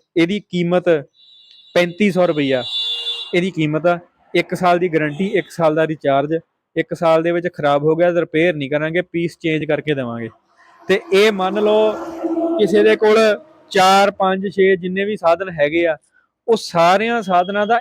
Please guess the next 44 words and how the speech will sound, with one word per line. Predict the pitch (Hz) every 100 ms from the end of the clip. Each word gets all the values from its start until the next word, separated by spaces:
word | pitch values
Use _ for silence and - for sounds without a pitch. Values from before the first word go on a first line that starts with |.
| 214
ਇੱਕ | 196 -
ਫੋਨ | 190 185 185
'ਤੇ | 185 196 196
ਵੀ | 202
ਕੰਟਰੋਲ | 202 180 175 170
ਕਰ | 165 147
ਸਕਦੇ | 143 135 135
ਆਪਾਂ। | 135 131 127 _ - _ -
ਵੀ | 160
ਮੰਨ | 165 165
ਲਓ | 185
ਘਰ | 196 180
ਦੇ | 175
ਵਿੱਚ | 180 180 190 185 180 _
ਫਰਜ਼ | 170 160
ਕਰੋ | 165 185
ਦੋ | 180 165 170
ਮੋਟਰਸਾਈਕਲ | 165 165 160 165 151 135
ਆ, | 117 _ _ _ _ _ -
ਤੇ | 175
ਫੋਨ | 175 165 165 180
ਤੁਸੀਂ | 185 190 277
ਇੱਕੋ | 208 - 233
ਫੋਨ | 190 202
'ਤੇ | 190
ਚਲਾਉਣਾ | 196 185 175 175
ਚਾਹੋ | 175 180 185
ਤਾਂ | 196 -
ਉਹ | 202 202
ਇੱਕੋ | - - 220 208
ਫੋਨ | 160 147 143
'ਤੇ | 180 185
ਦੋਨਾਂ | 151 151 185 214
ਹੀ | 214 208 - -
ਮੋਟਰਸਾਈਕਲਾਂ | 160 156 160 - 151 147 143
ਦਾ, | 143 151
ਜਾਂ | 147 143 139 139 139
ਟਰੈਕਟਰ | - 147 - 151
ਹੋਵੇ, | 147 143 135 139
ਗੱਡੀ | 139 143 143 143
ਹੋਵੇ, | 135 139
ਕੁਛ | 139 175 208
ਵੀ | 180
ਹੋਵੇ, | 143 143